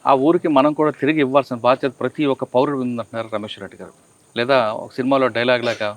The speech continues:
బరువు అయిపోద్దని అట్లుగా ఖచ్చితంగా రమేష్ రెడ్డి గారు తీసుకున్న సంకల్పం దృఢంగా ఉంది కాబట్టి ఈరోజు రెండు వేల పదిహేడు నుంచి రెండు వేల ఇరవై ఐదు వరకు ప్రతి సంవత్సరం ఎక్కడ ఆగకుండా సివిల్ సర్వీస్ అంటే సివిల్స్లో పాస్ ఉన్న అందరూ కూడా సన్మానం చేస్తున్నారు. కాకుండా గ్రామీణ ప్రాంతంలో ఎవరున్నారో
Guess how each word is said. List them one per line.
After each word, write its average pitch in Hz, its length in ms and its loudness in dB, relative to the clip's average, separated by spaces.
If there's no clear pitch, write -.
బరువు 120 200 0
అయిపోద్దని 117 460 -4
అట్లుగా 101 380 -12
ఖచ్చితంగా 202 340 0
రమేష్ 165 300 0
రెడ్డి 156 140 -2
గారు 147 120 0
తీసుకున్న 131 360 -4
సంకల్పం 127 680 -4
దృఢంగా 139 320 0
ఉంది 127 140 -2
కాబట్టి 120 480 -6
ఈరోజు 135 280 0
రెండు 127 220 0
వేల 143 140 0
పదిహేడు 135 400 -2
నుంచి 135 240 -4
రెండు 123 200 -2
వేల 123 120 -4
ఇరవై 123 220 -2
ఐదు 117 100 -4
వరకు 113 140 -8
ప్రతి 135 300 -6
సంవత్సరం 139 480 -4
ఎక్కడ 113 300 -2
ఆగకుండా 123 500 0
సివిల్ 135 380 -4
సర్వీస్ 123 320 -6
అంటే 117 220 -6
సివిల్స్లో 160 380 0
పాస్ 135 180 4
ఉన్న 135 100 0
అందరూ 127 180 -2
కూడా 120 200 -6
సన్మానం 117 320 -4
చేస్తున్నారు. 113 340 -2
కాకుండా 147 500 -2
గ్రామీణ 208 440 8
ప్రాంతంలో 190 320 2
ఎవరున్నారో 156 400 6